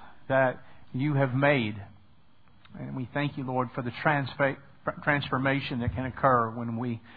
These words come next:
call out to you, Jesus, our Savior. We pray this morning that you would open the eyes of our hearts. Let us receive from your word,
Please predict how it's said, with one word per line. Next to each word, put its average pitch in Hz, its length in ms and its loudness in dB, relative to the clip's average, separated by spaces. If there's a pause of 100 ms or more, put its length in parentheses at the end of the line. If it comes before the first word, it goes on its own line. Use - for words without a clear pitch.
(220)
call 165 400 8
out 131 300 6 (540)
to 127 60 -4
you, 117 320 -2 (580)
Jesus, 120 460 -4
our 113 280 4
Savior. 113 420 -2 (760)
We 143 100 2
pray 156 220 8
this 151 200 2
morning 147 300 2
that 139 180 0
you 131 120 -4
would 123 140 -4
open 135 360 -2
the 131 140 -4
eyes 127 340 0
of 131 80 -4
our 147 140 2
hearts. - 400 -6 (840)
Let 127 200 0
us 123 80 -6 (100)
receive 160 500 -2
from 156 200 -6
your 151 180 -2
word, 113 400 -10